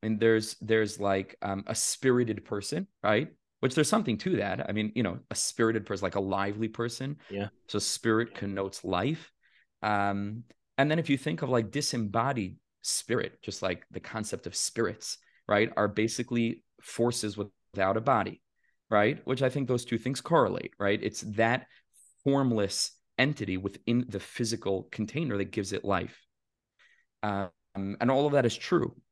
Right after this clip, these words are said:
Speaker 1: And that's, like, the extent of the depth of English, <laughs> you know, which is like, okay. But then if you think about, like, okay, let's try to capture this concept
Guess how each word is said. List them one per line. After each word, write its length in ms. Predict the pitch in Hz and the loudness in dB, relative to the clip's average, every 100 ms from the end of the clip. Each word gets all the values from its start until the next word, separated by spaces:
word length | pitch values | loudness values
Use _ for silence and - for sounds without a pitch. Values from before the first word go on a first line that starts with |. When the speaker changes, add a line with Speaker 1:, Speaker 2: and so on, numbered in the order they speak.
| 117 | 0
Speaker 1:
And 120 | 123 | 4
that's, 360 | 143 170 - | 4 4 0
like, 180 | 147 127 | -2 0
the 100 | 123 | 2
extent 480 | 117 - - 120 123 | 0 -2 -4 -2 -2
of 120 | 113 | -2
the 80 | 107 | -2
depth 420 | 98 104 92 - | 0 0 0 -4
of 220 | 98 92 - | -4 -4 -6
English, 480 | 104 - - - - _ | -6 -4 -8 -14 -18 _
<laughs> 100 | - | -6
you 60 | |
know, 160 | 120 127 | -2 0
which 140 | 127 | 0
is 100 | 131 | 0
like, 160 | 143 151 | 0 2
okay. 280 | 233 - 247 - _ _ _ - | 0 0 -4 -8 _ _ _ 0
But 140 | 151 | 4
then 120 | 165 | 4
if 100 | 160 | 4
you 80 | 143 | 0
think 240 | - 120 | -2 -2
about, 320 | 202 139 139 - | 2 2 2 4
like, 280 | 123 120 | 2 2
okay, 280 | 135 131 104 | 0 0 0
let's 260 | 101 156 - | 0 0 -2
try 160 | - | -2
to 80 | 202 | -2
capture 540 | 135 - 139 123 - 113 | -2 -6 -4 -4 -4 -4
this 180 | 107 | -4
concept 560 | - 110 107 - 92 - | -6 -6 -6 -4 -6 -6